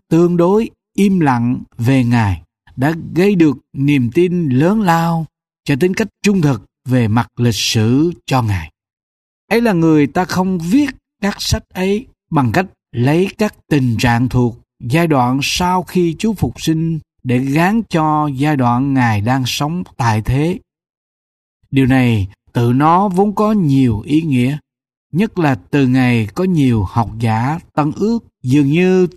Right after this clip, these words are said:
tin rằng các cơ đốc nhân nguyên thủy vốn chẳng ý thức gì về đặc tính lịch sử cả. Và có lẽ vì quá vui mừng nên họ đã tưởng tượng ra một số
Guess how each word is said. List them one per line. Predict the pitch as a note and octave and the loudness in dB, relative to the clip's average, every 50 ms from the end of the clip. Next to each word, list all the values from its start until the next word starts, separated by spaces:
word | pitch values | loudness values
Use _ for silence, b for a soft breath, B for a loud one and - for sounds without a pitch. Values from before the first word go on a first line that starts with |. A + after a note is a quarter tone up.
| _ | _
tin | - F#3+ F#3 F3 | -2 0 0 2
rằng | D3 D3 C3 A#2 G#2+ F#2+ F#2+ _ _ _ _ _ _ _ _ _ _ _ - | 0 0 0 0 -2 -4 -6 _ _ _ _ _ _ _ _ _ _ _ -6
các | E3 F3 - _ - | -6 -6 -6 _ -4
cơ | - - | -2 0
đốc | D#3 F3+ E3+ E3 | 0 0 0 0
nhân | E3 E3+ E3+ E3 E3 D#3+ | 0 0 0 0 2 2
nguyên | E3 E3 D#3+ D3+ | 2 2 0 0
thủy | B2+ - A#2+ A#2+ B2+ C3+ D#3 F#3 F#3+ - _ _ _ _ _ - - | -2 -2 -2 -2 0 0 -2 -4 -6 -12 _ _ _ _ _ -8 -2
vốn | B2 D3+ F3+ G#3+ G3+ | 0 0 2 0 -2
chẳng | - - C3 B2+ D3+ - | -2 -2 -2 -2 -2 -2
ý | - G3 A3 G#3 | -2 -2 -2 0
thức | - B3+ A#3 - A#2 | 0 -2 -2 -2 -2
gì | G#2 C3+ C3+ C3 B2+ B2 A2+ G#2+ G#2 G2 - _ _ _ - | 0 2 4 4 4 2 2 0 -2 -4 -6 _ _ _ -6
về | - C3 B2+ | -2 -2 0
đặc | A#2 B2 G2+ - _ _ - | 0 0 -2 -4 _ _ -2
tính | F3 F3+ G#3 G#3+ - B3 E3+ | -2 0 0 0 -4 -6 -4
lịch | B2 A#2+ B2+ G2 | -2 -2 -2 -2
sử | - - - - B2 A2+ B2 C#3+ - | -2 -6 -6 -2 0 0 0 -2 -4
cả. | - A#2+ A2 A#2+ C3 - _ _ _ _ _ _ _ _ _ _ _ _ _ _ _ _ _ _ - | -6 -6 -6 -6 -6 -10 _ _ _ _ _ _ _ _ _ _ _ _ _ _ _ _ _ _ -4
Và | C3+ C3 | -4 -2
có | - - A3 | -2 -2 -2
lẽ | G#3 G3+ G3+ | 0 0 0
vì | F3+ E3+ D3+ C#3 A#2 A#2+ - | 2 2 2 2 0 -2 -2
quá | - F#3+ G3 A3 | 0 0 0 2
vui | A3 G3+ G3 G#3 F#3+ | 2 2 2 2 2
mừng | F3 D#3+ C#3+ A#2 F#2 - _ _ _ _ _ _ _ _ _ - | 2 0 -2 -2 -4 -8 _ _ _ _ _ _ _ _ _ -4
nên | - C#3+ D3+ C#3 | -2 0 2 2
họ | C3+ B2+ B2+ | 2 2 2
đã | B2+ B2+ B2+ C3 C#3+ D#3 E3+ D#3+ _ _ _ - | 2 2 2 2 2 0 -2 -4 _ _ _ -2
tưởng | - C#3 C3 D3 F3+ D#3 | 0 0 2 2 0 0
tượng | D#3+ B2+ A2+ A2 B2 | 0 0 2 0 0
ra | A#2+ D3 D3+ D3 C#3+ C#3+ C3+ | 0 0 0 0 0 0 -2
một | B2+ A#2 G2+ F#2 - | -2 -2 -4 -6 -8
số | - - - D3+ E3+ F3 | -8 -2 0 0 0 0